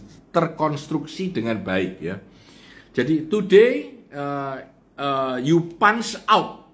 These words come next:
you are becoming a butterfly. Kamu akan menjadi, eh, kupu-kupu ya, dari, eh, apa namanya, bela-, eh, belatung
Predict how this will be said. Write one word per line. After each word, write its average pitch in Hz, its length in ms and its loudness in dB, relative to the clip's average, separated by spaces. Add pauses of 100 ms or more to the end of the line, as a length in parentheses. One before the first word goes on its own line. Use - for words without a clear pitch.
(680)
you 127 160 2
are 123 160 2
becoming 196 640 2
a 131 80 -6
butterfly. 131 720 -2
Kamu 104 240 -10
akan 107 240 -8
menjadi, 98 560 -6 (320)
eh, 101 360 -6 (120)
kupu-kupu 139 800 -2
ya, 85 160 -8
dari, 92 480 -4 (480)
eh, 98 400 -4
apa 98 160 -4
namanya, 107 720 -6 (800)
bela-, 98 320 0
eh, 95 80 -4
belatung 98 480 -2